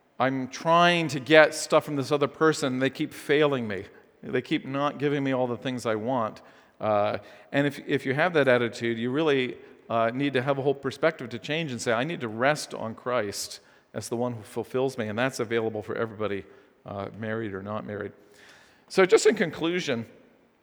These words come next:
uh, one of the things that Paul says along the way, uh, in his whole thing about calling,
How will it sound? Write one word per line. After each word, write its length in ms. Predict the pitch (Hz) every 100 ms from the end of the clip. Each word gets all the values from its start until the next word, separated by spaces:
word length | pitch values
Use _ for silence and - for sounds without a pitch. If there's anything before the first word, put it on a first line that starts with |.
| _ _ - - - -
uh, 320 | - 123 120 123
one 280 | 143 180
of 80 | 262
the 60 | 165
things 240 | 175 160
that 160 | 147 135 - - - -
Paul 460 | - 151 151 139 139
says 320 | - 160 143
along 280 | 131 135 127
the 80 |
way, 480 | 107 123 123 104 107 -
uh, 400 | 110 104 101 101 101 -
in 160 | 123 120
his 140 | 117
whole 140 | 123 117
thing 160 | 131
about 220 | 117 101 -
calling, 500 | 131 131 120 98